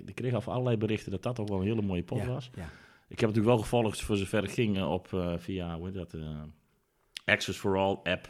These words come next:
Speaker 1: En dan, maar dat is ook wel heel irritant, want ze lopen sowieso al
Speaker 2: <laughs>
Speaker 1: achter, achter met het, hoe heet dat, schakelprogramma in het buitenland. Maar hij dan ook nog eens een keer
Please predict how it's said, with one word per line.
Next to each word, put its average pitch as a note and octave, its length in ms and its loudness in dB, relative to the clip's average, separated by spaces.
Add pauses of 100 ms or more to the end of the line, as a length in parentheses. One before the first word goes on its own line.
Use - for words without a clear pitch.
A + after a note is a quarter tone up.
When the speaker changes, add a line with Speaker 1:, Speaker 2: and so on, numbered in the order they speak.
Speaker 1:
En D#2+ 140 -6
dan, D#2+ 280 -4 (920)
maar D#2+ 100 -8
dat - 100 -2
is - 20 -6
ook E2+ 80 -6
wel E2+ 80 -4
heel F2 120 0
irritant, E2+ 420 -2
want D#2+ 260 -4 (180)
ze G#2 200 2
lopen A2 200 6
sowieso G2+ 300 2
al A2 160 8
Speaker 2:
<laughs> G#2 40 8
Speaker 1:
achter, - 180 2
achter G#2+ 300 4
met G#2+ 180 4
het, G#2 140 -2
hoe A2 180 6
heet A#2 80 4
dat, G#2 120 2
schakelprogramma G#2+ 760 4 (640)
in A2+ 120 4
het G#2+ 100 2
buitenland. G2 480 0
Maar - 120 0
hij A#2 100 6
dan A2+ 100 4
ook C3 80 0
nog B2 100 2
eens G#2+ 80 2
een A2 60 -6
keer G#2+ 300 0